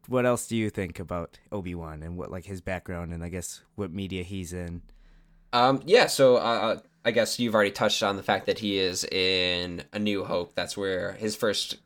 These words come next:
Speaker 2: canon appearance of Obi-Wan is. Um, obviously, there was no canon before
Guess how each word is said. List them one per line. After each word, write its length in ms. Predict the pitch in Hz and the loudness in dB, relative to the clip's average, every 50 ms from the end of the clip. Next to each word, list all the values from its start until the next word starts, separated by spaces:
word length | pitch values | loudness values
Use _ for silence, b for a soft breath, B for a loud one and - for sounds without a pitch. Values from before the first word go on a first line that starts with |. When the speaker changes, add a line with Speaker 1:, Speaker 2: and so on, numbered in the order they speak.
| _ | _
Speaker 2:
canon 400 | - - 110 101 95 95 92 95 | -6 -2 -2 -2 -2 -4 -6 -8
appearance 440 | 92 - 101 90 87 85 90 - - | -8 -8 -8 -8 -8 -8 -8 -8 -8
of 360 | - - 90 90 85 85 - - | -4 -2 -2 -2 -2 -4 -8 -10
Obi-Wan 420 | 92 95 95 90 85 85 85 85 | -8 -8 -6 -6 -6 -6 -8 -8
is. 480 | - - 85 82 82 82 - - - b b b b b b b _ | -8 -8 -6 -6 -4 -4 -4 -4 -4 b b b b b b b _
Um, 240 | 80 78 80 85 - - | -10 -8 -8 -8 -6 -6
obviously, 320 | 87 87 87 - - 92 | -4 -4 -6 -6 -6 -6
there 40 | 90 | -6
was 120 | 87 82 92 | -6 -6 -6
no 100 | 85 85 | -8 -8
canon 320 | - - 90 87 87 85 | -6 -6 -6 -6 -6 -8
before 680 | 80 90 - - - - 104 95 90 87 85 80 - | -10 -10 -10 -10 -6 -4 -2 0 0 0 -2 -4 -6